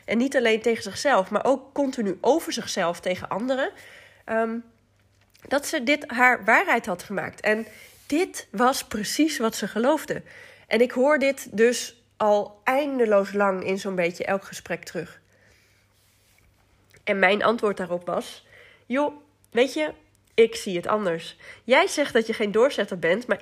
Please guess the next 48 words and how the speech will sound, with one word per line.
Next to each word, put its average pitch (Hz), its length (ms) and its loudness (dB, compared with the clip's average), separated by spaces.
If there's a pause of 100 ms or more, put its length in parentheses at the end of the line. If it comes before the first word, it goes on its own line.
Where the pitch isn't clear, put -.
ik - 160 -2
vind 214 300 0
jou 202 340 2
een 233 200 -2
onwijs 247 400 4
grote 196 300 0
doorzetter. 175 560 -2 (360)
Je 214 180 2
werkt 302 460 4
keihard 294 520 2
voor 247 160 2
je 247 120 -2
kinderen 185 420 -2
om 220 140 0
ze 240 100 -6
te 254 100 -4
geven 262 520 0
en 202 120 0
te 220 100 -4
ondersteunen 240 680 2
waar 226 280 4
ze 247 100 -12
dat 220 140 -2
nodig 190 360 -2
hebben. 175 320 -10 (340)
En 277 140 0
je 302 80 -2
vecht - 320 0
voor 285 140 -2
je 277 80 0
relatie. 185 640 -8 (460)
En 262 160 4
je 277 60 4
hebt 311 180 0
een 285 120 -4
opleiding 196 640 0
en 226 120 2
later 262 520 4
heb 247 180 -6
je 269 80 -2
la-, 247 200 2
heb 254 180 -4
je 277 60 -4
nog 277 100 0
weer 294 140 0
een 311 80 -2
vervolgopleiding 226 800 0
afgemaakt. 185 560 -4